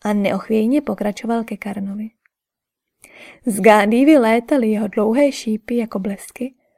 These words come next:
a otřásaly útočníky. Šípy vystřelené na Arjunu se neškodně odrážely od jeho neproniknutelného brnění,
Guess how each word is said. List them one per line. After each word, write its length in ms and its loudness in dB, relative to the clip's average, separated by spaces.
a 120 0
otřásaly 680 -2
útočníky. 760 -10
Šípy 380 2
vystřelené 560 4
na 140 2
Arjunu 500 -2
se 160 -6
neškodně 580 2
odrážely 720 -2
od 120 -2
jeho 200 0
neproniknutelného 1000 0
brnění, 520 -2